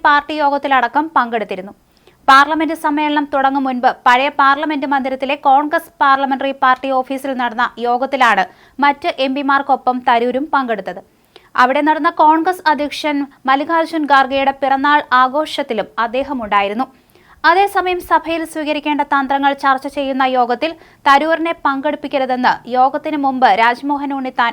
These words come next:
എം പി ആവശ്യപ്പെട്ടിരുന്നു. തരൂരിനെ ഇരുത്തി പാർലമെന്ററി പാർട്ടി യോഗത്തിൽ എങ്ങനെ രഹസ്യങ്ങൾ ചർച്ച ചെയ്യുമെന്ന് ചോദിച്ചിരുന്നു. രഹസ്യങ്ങൾ തരൂർ അപ്പോൾ തന്നെ പ്രധാനമന്ത്രി മോദിക്ക് ചോർത്തും. പാർട്ടിയിൽ നിന്ന് പുറത്താക്കി രക്തസാക്ഷി പരിവേഷത്തോടെ ബി ജെ പിയിലേക്ക്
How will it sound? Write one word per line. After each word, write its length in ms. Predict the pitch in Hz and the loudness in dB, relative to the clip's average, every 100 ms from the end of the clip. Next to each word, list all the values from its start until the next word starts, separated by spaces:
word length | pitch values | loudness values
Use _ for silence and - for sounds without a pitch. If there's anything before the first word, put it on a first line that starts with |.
| 233 | -6
എം 60 | 233 | -10
പി 80 | 233 262 - 240 | -8 -8 -2 0
ആവശ്യപ്പെട്ടിരുന്നു. 680 | 247 254 277 220 202 208 247 _ _ _ _ _ 311 | 0 -2 -8 -8 -8 -10 -10 _ _ _ _ _ 4
തരൂരിനെ 440 | 320 359 381 392 370 | 4 4 0 -2 -2
ഇരുത്തി 220 | 339 359 359 | -4 -4 2
പാർലമെന്ററി 560 | 294 294 320 339 330 330 | 4 4 2 -4 -4 -2
പാർട്ടി 260 | 339 320 320 311 | 0 0 0 -2
യോഗത്തിൽ 320 | 302 302 294 - | -2 -4 -6 -4
എങ്ങനെ 240 | 262 294 311 | -4 -2 -2
രഹസ്യങ്ങൾ 440 | 311 294 285 294 285 277 | -2 -4 -4 -2 -2 2
ചർച്ച 260 | 269 254 - | 0 0 -6
ചെയ്യുമെന്ന് 400 | 285 262 262 220 - | -8 -4 -4 -4 -6
ചോദിച്ചിരുന്നു. 560 | 247 220 220 254 220 240 _ _ _ _ - 269 | -6 -6 -6 -6 -6 -10 _ _ _ _ -2 0
രഹസ്യങ്ങൾ 480 | 277 311 320 311 294 - | 0 -2 -2 0 0 2
തരൂർ 300 | 285 294 294 | 0 2 0
അപ്പോൾ 240 | 277 330 311 | 2 0 0
തന്നെ 200 | 302 269 202 | -2 -2 -4
പ്രധാനമന്ത്രി 600 | - 254 277 294 294 285 277 | -6 -6 -2 -2 -2 -2 -2
മോദിക്ക് 340 | 254 269 262 233 | -2 -4 -6 -4
ചോർത്തും. 320 | 208 196 214 - _ _ _ - | -4 -4 -6 -14 _ _ _ 2
പാർട്ടിയിൽ 360 | 320 330 339 392 392 | 6 6 4 -2 -2
നിന്ന് 160 | 381 370 | -2 0
പുറത്താക്കി 440 | 339 330 349 339 294 233 | 0 2 0 0 -4 -4
രക്തസാക്ഷി 680 | 226 302 302 339 330 330 339 320 | -6 -10 -4 -2 -2 -2 -4 -2
പരിവേഷത്തോടെ 760 | 311 302 302 302 302 285 254 - _ - 233 | -2 -2 -4 -4 -2 0 -2 -4 _ -12 -6
ബി 80 | 277 294 | -4 -2
ജെ 100 | 320 | -4
പിയിലേക്ക് 360 | 330 330 320 | -2 -4 -6